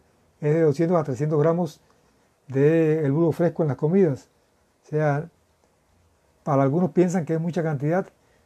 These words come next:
pero no, porque en una comida, por ejemplo, en Perú, que se consume tanto ceviche, se come mucho más de doscientos gramos en una comida. Ahora bien, voy a hacer, voy a di-, de hacer un listado rápido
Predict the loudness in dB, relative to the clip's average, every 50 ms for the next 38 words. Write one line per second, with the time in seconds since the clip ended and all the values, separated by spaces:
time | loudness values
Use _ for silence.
0 | _ _ _ -6 -4 -2 -2 -2 -2 -2 -4 -6 -8 -4 -2 -2 0 0 0 0
1 | 0 0 -2 -2 -2 -2 -2 -2 -2 0 0 0 2 2 2 2 0 0 0 0
2 | 0 0 -2 -4 _ _ _ _ _ _ _ -6 -2 -2 0 0 -2 -2 0 2
3 | 2 2 2 0 -2 -6 _ _ _ _ -10 -8 -6 -6 -6 -6 -6 -6 -4 -4
4 | -4 -2 -2 -2 -2 -2 -2 0 2 2 2 2 0 -2 -6 -6 -8 _ _ _
5 | _ _ _ -8 -8 -6 -4 -2 -2 -2 0 0 0 0 0 0 0 -2 -2 -2
6 | 0 0 0 0 0 0 0 0 0 0 0 0 0 2 2 2 0 0 -2 -4
7 | -6 -8 _ _ _ _ _ _ _ _ _ _ _ _ _ -4 0 2 2 2
8 | 2 0 -2 -4 -6 -10 -14 _ _ _ _ _ -8 -4 -2 -2 -2 -2 -2 -2
9 | 0 0 -2 -2 -4 -10 _ _ _ _ _ _ _ _ _ _ 0 2 2 4
10 | 4 2 2 2 2 2 4 2 2 0 0 -2 -4 -4 -4 -6 -8 -10 -10 -4
11 | 0 0 2 2 2 0 0 -2 -4 -6 -8 _ _ _ -16 -12 -8 -4 -4 -4
12 | -4 -4 -4 -4 -4 -4 -4 -4 -4 -2 0 0 0 0 -2 -6 _ _ _ _
13 | _ _ _ _ -2 2 4 4 4 4 2 0 0 -2